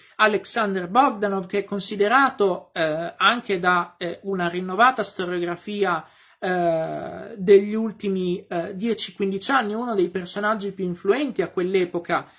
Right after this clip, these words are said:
eh, del bolscevismo russo, ma abbiamo anche Anatoly Lunacharsky,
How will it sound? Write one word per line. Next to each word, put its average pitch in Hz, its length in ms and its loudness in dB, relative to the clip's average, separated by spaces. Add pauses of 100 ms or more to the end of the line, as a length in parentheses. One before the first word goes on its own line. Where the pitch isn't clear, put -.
(220)
eh, 175 320 2
del 175 760 6
bolscevismo 190 840 2
russo, 254 400 4
ma 170 80 -2
abbiamo 180 380 -2
anche 202 360 -2
Anatoly 175 400 -2
Lunacharsky, 180 960 -2